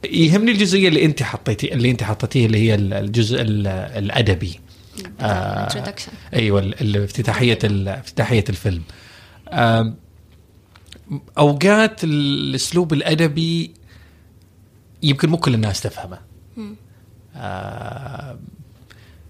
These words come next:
Speaker 1: هل هذا حيسبب مشكلة عندك لما المشاهد يشوف، آه، هل راح يأثر على فهمه في الفيلم ولا لا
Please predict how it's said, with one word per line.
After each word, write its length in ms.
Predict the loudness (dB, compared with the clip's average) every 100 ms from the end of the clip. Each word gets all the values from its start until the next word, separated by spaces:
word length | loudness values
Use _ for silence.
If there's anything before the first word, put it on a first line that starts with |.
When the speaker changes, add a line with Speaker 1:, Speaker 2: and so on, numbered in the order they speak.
| -8 0
Speaker 1:
هل 140 | 4
هذا 140 | 4
حيسبب 600 | 4 2 2 0 -2 0
مشكلة 500 | 0 2 0 2 2
عندك 360 | 2 2 0 0
لما 160 | 2 2
المشاهد 500 | 2 2 2 4 2
يشوف، 640 | 0 0 -2 -6 -10 -4
آه، 220 | -4 -4 -4
هل 680 | -4 -4 -6 -8 -8 -8 -6
راح 200 | -4 -4
يأثر 280 | -4 -2
على 160 | 0 0
فهمه 380 | 2 2 2 0
في 120 | -2
الفيلم 440 | -4 2 4 6
ولا 220 | 4 4 4
لا 300 | 4 2